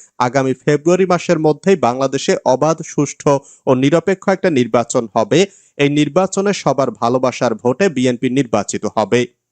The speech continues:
শুক্রবার বিকেলে ব্রাহ্মণবাড়িয়ার সরাইল বালিকা উচ্চ বিদ্যালয়ের সামনে জুলাই আগস্ট গণ অভ্যুত্থান শোক ও বিজয় বর্ষপূর্তি পালনে কালো ব্যাজ ধারণ, মৌন মিছিল শেষে উপজেলা পরিষদের সামনে বক্তব্য রাখতে গিয়ে তিনি একথা বলেন।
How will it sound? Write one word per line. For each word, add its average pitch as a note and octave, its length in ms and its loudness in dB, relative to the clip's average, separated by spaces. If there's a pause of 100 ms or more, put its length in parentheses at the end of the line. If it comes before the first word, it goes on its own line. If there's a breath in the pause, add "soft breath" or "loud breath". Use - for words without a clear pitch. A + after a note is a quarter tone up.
(260)
শুক্রবার G3+ 500 2
বিকেলে G3 360 0
ব্রাহ্মণবাড়িয়ার E3+ 680 0
সরাইল F#3 480 0
বালিকা D3+ 380 0
উচ্চ D#3 260 0
বিদ্যালয়ের C#3 460 2
সামনে D#3+ 400 -2
জুলাই C3+ 360 2
আগস্ট C3 360 0
গণ B2+ 220 0
অভ্যুত্থান D#3 600 -2 (320 soft breath)
শোক F#3+ 420 0
ও G#3+ 60 4
বিজয় D3 420 2
বর্ষপূর্তি C#3 680 -2
পালনে C3 400 0
কালো B2 340 0
ব্যাজ A#2 340 0 (140)
ধারণ, B2+ 280 0 (340)
মৌন E3 360 2
মিছিল F3+ 360 0
শেষে E3+ 300 -2
উপজেলা D3 420 2
পরিষদের B2+ 500 -2
সামনে B2 340 -2
বক্তব্য D3+ 400 -2
রাখতে B2+ 380 0
গিয়ে C3 180 0
তিনি C3 220 -2
একথা G#2+ 300 -2
বলেন। G#2+ 300 2